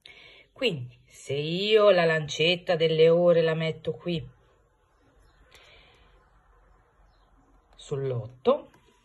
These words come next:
allora, le otto e un quarto.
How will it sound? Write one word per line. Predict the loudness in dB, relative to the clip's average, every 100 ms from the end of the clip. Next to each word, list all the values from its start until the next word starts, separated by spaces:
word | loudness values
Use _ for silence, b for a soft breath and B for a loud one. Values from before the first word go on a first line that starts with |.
| b b
allora, | 0 2 2 0 -10 -14 _ _ _ _ _ _ b b b b b b b _ _ _ _
le | -8 -2
otto | -2 -4 -6 -8 -8 _
e | 0
un | 0 -2
quarto. | -12 -18 -20 -18